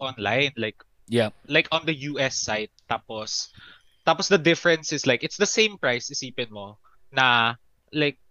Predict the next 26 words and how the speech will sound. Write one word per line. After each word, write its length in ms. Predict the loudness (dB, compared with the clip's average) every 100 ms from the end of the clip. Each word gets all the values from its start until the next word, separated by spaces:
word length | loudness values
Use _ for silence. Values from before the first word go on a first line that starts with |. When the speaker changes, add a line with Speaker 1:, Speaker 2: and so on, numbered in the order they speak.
| -20 _
Speaker 1:
uh, 320 | 2 2 2
the 160 | -4 -4
same 320 | -2 -2 -2
price 480 | 2 2 0 -6 -6
na 160 | -4
it's 220 | -4 -6 -4
bigger, 640 | 2 2 4 2 2 0
it 160 | -4 -6
has 160 | -6
a 80 | -6
better 320 | -8 -8 -8
processor, 800 | -4 -2 -2 -4 -8 -6 -4 -4 -4
it's, 340 | -6 -4 -8 -8 -14 -6 4
like, 240 | 4 4 2
it, 160 | 2 2 _ -4
it's, 180 | 2
like, 160 | 2 4
the 80 | 0 0
newer 240 | -2 0
model 460 | 4 4 6 4 4
as 160 | 0
compared 320 | -6 -4 -4
to 60 | -4
the 100 | -2
one 180 | -2 -2
dito, 480 | -6 -6 -8 -10